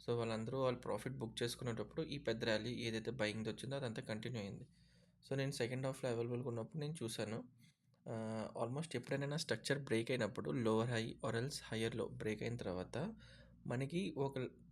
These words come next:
like, break of structure అయిందా, change of character అయిన తర్వాత మార్కెట్ రీటెస్ట్ చేసుకోవడానికి మళ్ళీ కిందకి వస్తది. Like ఇప్పుడు మార్కెట్‌లో లోవర్ హై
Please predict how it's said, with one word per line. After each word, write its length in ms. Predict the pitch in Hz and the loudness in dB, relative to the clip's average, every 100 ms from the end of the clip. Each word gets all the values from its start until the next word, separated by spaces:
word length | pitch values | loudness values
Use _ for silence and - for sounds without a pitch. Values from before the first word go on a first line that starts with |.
| - | -2
like, 240 | 120 120 | 0 2
break 240 | 151 120 123 | 2 2 4
of 100 | 143 | 0
structure 340 | - 127 127 | 0 0 0
అయిందా, 340 | 127 120 127 117 117 | 0 0 0 0 0
change 260 | - 117 127 | 0 0 0
of 100 | - | -2
character 240 | 120 117 | -2 0
అయిన 120 | 117 | 0
తర్వాత 260 | 117 110 123 143 | 0 -2 0 -2
మార్కెట్ 400 | 107 107 143 - | -2 -2 -2 0
రీటెస్ట్ 340 | 123 131 143 | 0 0 0
చేసుకోవడానికి 420 | 143 - 143 156 160 | 0 0 -2 0 0
మళ్ళీ 160 | 143 | -2
కిందకి 280 | 160 139 156 | -2 -2 -2
వస్తది. 340 | 135 135 110 - - - - - - - - _ _ _ - - - - - - | -2 -2 -2 -4 -14 -20 -20 -20 -20 -20 -20 _ _ _ -20 -20 -20 -20 -8 0
Like 200 | 127 127 | 0 0
ఇప్పుడు 220 | 127 131 | -4 0
మార్కెట్‌లో 520 | 113 117 131 131 143 | 2 2 -2 0 0
లోవర్ 340 | 160 123 120 | 4 4 4
హై 100 | 139 | 2